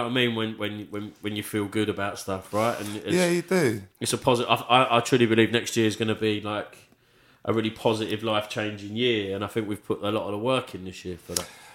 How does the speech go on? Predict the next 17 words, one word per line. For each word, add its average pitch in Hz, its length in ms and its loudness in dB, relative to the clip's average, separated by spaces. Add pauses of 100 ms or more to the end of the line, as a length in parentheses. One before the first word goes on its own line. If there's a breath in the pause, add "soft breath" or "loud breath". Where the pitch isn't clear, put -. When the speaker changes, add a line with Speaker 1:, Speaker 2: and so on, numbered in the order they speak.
(160 loud breath)
Speaker 2:
Yeah, 165 320 12
I 160 80 12
think 165 220 0
so. 117 340 6 (240)
Um, 131 680 6 (120)
yeah, 113 280 10
I 135 60 12
think 110 380 -2
next - 280 -2
year 107 180 4
is 104 120 -2
gonna 104 220 -2
be 104 160 2
the 98 100 -6
best 104 400 0
year, 101 420 0 (180)
uh, 98 720 2